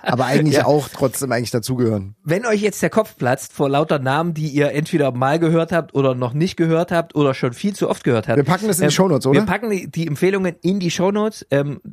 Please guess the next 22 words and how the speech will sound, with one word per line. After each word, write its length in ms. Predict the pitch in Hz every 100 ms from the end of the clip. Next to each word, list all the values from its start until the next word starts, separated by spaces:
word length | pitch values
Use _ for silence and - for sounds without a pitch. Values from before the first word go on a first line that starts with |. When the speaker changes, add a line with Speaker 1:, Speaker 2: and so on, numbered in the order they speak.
| -
Speaker 2:
dass 200 | 147 -
ihr 140 | 147
bei 380 | 127 127 123 -
allen 260 | 127 143 -
Aussprachefehlern 960 | 143 - - 135 131 - 135 131 120
nochmal 360 | 123 131 135 120
lesen 260 | 120 143 139
könnt, 240 | 127 123
wie 40 | 123
es 100 | 120
richtig 280 | 170 185 185
ausgesprochen 500 | - - 147 156 147
wird. 160 | 160 - - - -
Ähm, 460 | 139 143 139 143 151 - _ _ -
und, 400 | 135 135 131 -
äh, 300 | 120 120 117
genau, 260 | 139 120
empfehlen 460 | - 110 - 143 156
euch 280 | - 117 -
dort 360 | 117 113 - - _
sozusagen 680 | - 120 113 107 110 107 107 -
unsere 600 | 143 170 156 131 123